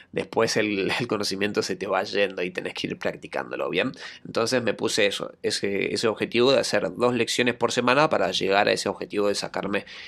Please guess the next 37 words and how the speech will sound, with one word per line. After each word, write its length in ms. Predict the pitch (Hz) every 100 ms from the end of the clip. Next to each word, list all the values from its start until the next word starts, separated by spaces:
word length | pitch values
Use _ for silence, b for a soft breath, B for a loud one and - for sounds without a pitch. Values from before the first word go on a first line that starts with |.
| B -
el 200 | 107 98
intermedio. 720 | 95 90 85 82 78 80 - B B
Quizá 280 | - - 175
lo, 240 | 180 135 -
lo, 400 | 113 107 98 98
lo 140 | 101
llegue 260 | 107 127 127
a 60 |
hacer 420 | 117 123 131 143 - _ -
a, 440 | 80 101 87 80 87 87 82 -
en, 220 | 62 64 -
a 80 |
mitad 300 | 92 95 110
de 120 | 104 107
año. 420 | 98 95 90 - _ B B B -
No 100 | 107
digo 220 | 104 101
que 120 | 98
no, 240 | 123 - - _
y 80 | 110
mejor 380 | 87 - 113 107
todavía 380 | 107 107 120
me 80 | 131
puedo 240 | 95 98 -
poner 400 | 92 95 - - -
otro 300 | 90 90 92
objetivo 500 | 80 - 95 104 117
y, 220 | 110 -
y 400 | - - 113 - -
a-, 140 | - - _ 92
decir 360 | 101 107 107
que 80 | 101
lo 140 | 98
superé 360 | - 90 87 76
este 180 | - 87
objetivo, 400 | - - 62 58
¿bien? 220 | 110